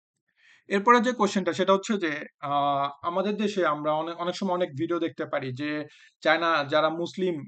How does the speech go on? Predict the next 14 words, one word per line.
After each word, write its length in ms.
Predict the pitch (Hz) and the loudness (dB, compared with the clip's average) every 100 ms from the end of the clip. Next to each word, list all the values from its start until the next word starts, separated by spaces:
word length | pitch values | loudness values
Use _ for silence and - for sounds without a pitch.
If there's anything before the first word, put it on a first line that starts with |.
| - | -12
আ, 300 | 139 135 139 131 | -8 -4 -4 -2
তাদের, 300 | 151 160 160 - 143 | 0 0 -2 -4 -6
তাদেরকে 560 | 156 160 160 170 160 147 _ _ _ _ _ _ _ _ _ 151 | -2 -2 -2 -2 -2 -4 _ _ _ _ _ _ _ _ _ -2
জেলে 240 | 147 175 | 2 6
আটকায় 300 | 165 160 175 | 4 4 2
রাখছে 340 | 160 151 165 147 | 2 2 -2 0
বা 180 | 139 139 | 2 2
তাদের 260 | 151 160 | 0 0
উপর 180 | 160 160 | -2 -2
অনেক 220 | 147 151 | -2 0
অত্যাচার 360 | 156 151 160 160 | -2 -2 -4 -4
করতেছে, 340 | 160 160 143 | -4 -10 -8
অনেক 200 | 143 160 165 | -6 -4 -4
রেস্ট্রিকশন। 640 | 165 - 214 - - | -6 -6 -10 -8 -6